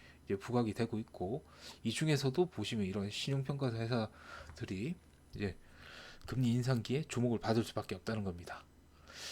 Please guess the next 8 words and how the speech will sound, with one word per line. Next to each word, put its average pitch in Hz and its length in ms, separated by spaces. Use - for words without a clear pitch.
만약에 202 560
지금 131 640
뭐 104 580
당장 139 600
모멘텀이 123 560
나오지 117 640
않는다 110 500
하더라도 127 760